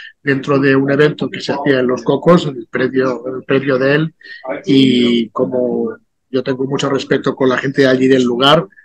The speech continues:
pues pensé, mira, es perfecto para estar allí, compartir con ellos, porque además tengo muy buena relación con la familia y por eso también pido el respeto para ellos. Y siempre pensaba, bueno, de esta manera,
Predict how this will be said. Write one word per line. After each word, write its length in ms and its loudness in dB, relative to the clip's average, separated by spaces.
pues 160 -2
pensé, 280 2
mira, 340 4
es 140 -6
perfecto 480 4
para 180 2
estar 220 0
allí, 360 8
compartir 560 -2
con 200 2
ellos, 340 6
porque 180 -2
además 260 -2
tengo 220 0
muy 140 2
buena 180 0
relación 360 -4
con 140 -2
la 100 -2
familia 540 2
y 80 -4
por 180 -2
eso 140 -4
también 320 -2
pido 220 0
el 80 -12
respeto 360 -8
para 280 -2
ellos. 340 -2
Y 600 -4
siempre 360 2
pensaba, 320 2
bueno, 240 4
de 60 2
esta 200 2
manera, 460 4